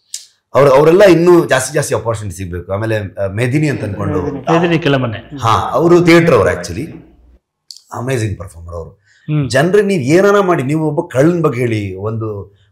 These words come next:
Speaker 1: ಬ್ಲಡ್ ಶೆಡ್ ಮಾಡೋವಂಥ ವೈಲೆಂಟ್ ಮನುಷ್ಯನ ಬಗ್ಗೆ ಹೇಳಿ, but ಅವ್ನ ಕ್ಯಾರೆಕ್ಟರ್ ಲೈಕೇಬಲ್ ಆಗಬೇಕು.
Speaker 2: ಹ್ಮ್.
Speaker 1: ಕ್ಯಾರೆಕ್ಟರ್ ಹಿಡಿಸ್ಲೇಬೇಕು. ನೀವು ಅವ್ನ ವಿಲನ್ ಇರಲಿ, ಅವ್ನ ಹೀರೋ ಇರಲಿ, ಏನ್ ಬೇಕಾದ್ರೆ ಇರಲಿ, ಯಾಕಂದ್ರೆ ಅವ್ನ ಜೊತೆಗೆ ಜರ್ನಿ ನಮ್ದು.
Speaker 2: ಹೌದು.
Speaker 1: ಅದು ಇಷ್ಟ ಇಲ್ಲ ಅಂದ್ರೆ ಇದಾಗುತ್ತೆ. ಅದು ನೀವು ಹೆಂಗಾನ ಮಾಡಿ ನೀವು ಕ್ರ್ಯಾಕ್ ಮಾಡ್ಬೇಕು ಅನ್ನೋದು.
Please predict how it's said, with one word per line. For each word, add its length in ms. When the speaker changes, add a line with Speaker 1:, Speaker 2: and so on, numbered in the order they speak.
Speaker 1:
ಬ್ಲಡ್ 320
ಶೆಡ್ 180
ಮಾಡೋವಂಥ 400
ವೈಲೆಂಟ್ 500
ಮನುಷ್ಯನ 300
ಬಗ್ಗೆ 200
ಹೇಳಿ, 520
but 80
ಅವ್ನ 120
ಕ್ಯಾರೆಕ್ಟರ್ 440
ಲೈಕೇಬಲ್ 380
ಆಗಬೇಕು. 280
Speaker 2:
ಹ್ಮ್. 340
Speaker 1:
ಕ್ಯಾರೆಕ್ಟರ್ 380
ಹಿಡಿಸ್ಲೇಬೇಕು. 580
ನೀವು 160
ಅವ್ನ 200
ವಿಲನ್ 320
ಇರಲಿ, 260
ಅವ್ನ 200
ಹೀರೋ 200
ಇರಲಿ, 220
ಏನ್ 140
ಬೇಕಾದ್ರೆ 220
ಇರಲಿ, 520
ಯಾಕಂದ್ರೆ 180
ಅವ್ನ 200
ಜೊತೆಗೆ 260
ಜರ್ನಿ 300
ನಮ್ದು. 420
Speaker 2:
ಹೌದು. 160
Speaker 1:
ಅದು 160
ಇಷ್ಟ 180
ಇಲ್ಲ 180
ಅಂದ್ರೆ 400
ಇದಾಗುತ್ತೆ. 480
ಅದು 160
ನೀವು 500
ಹೆಂಗಾನ 420
ಮಾಡಿ 220
ನೀವು 140
ಕ್ರ್ಯಾಕ್ 260
ಮಾಡ್ಬೇಕು 320
ಅನ್ನೋದು. 280